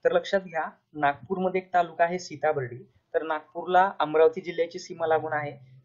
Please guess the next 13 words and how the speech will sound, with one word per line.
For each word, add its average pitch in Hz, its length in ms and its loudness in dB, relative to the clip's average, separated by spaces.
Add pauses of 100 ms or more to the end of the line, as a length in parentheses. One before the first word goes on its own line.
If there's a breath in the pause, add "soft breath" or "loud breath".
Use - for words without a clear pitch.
त्यामुळं 165 280 6 (100)
गरम 170 200 8
पाण्याचा 170 400 0
झरा 160 220 -2
हा 165 220 -6
अमरावतीला 151 640 0 (220)
सालबर्डी 165 680 2
आहे 143 280 2
असं 135 160 -12
तुम्ही 170 220 -6
लक्षात 160 260 2
ठेवू 151 240 -12
शकता. 135 300 -10